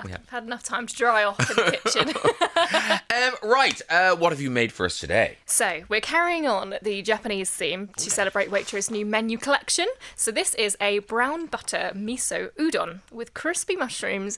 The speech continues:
Speaker 2: and a fried egg.
Speaker 1: Wow.
Speaker 2: <laughs>
Speaker 1: And it's a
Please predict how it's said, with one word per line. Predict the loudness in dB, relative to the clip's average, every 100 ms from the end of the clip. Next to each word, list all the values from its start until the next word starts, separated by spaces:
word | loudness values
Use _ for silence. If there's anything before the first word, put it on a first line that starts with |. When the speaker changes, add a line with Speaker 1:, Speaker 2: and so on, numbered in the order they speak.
| -8
Speaker 2:
and | -10
a |
fried | -4 -2 0 0
egg. | -2 -4 -14 _ _ _ _ _ _ _
Speaker 1:
Wow. | -4 2 2 0 -4
Speaker 2:
<laughs> | -6 0 0 0
Speaker 1:
And | -2
it's | 0
a | -2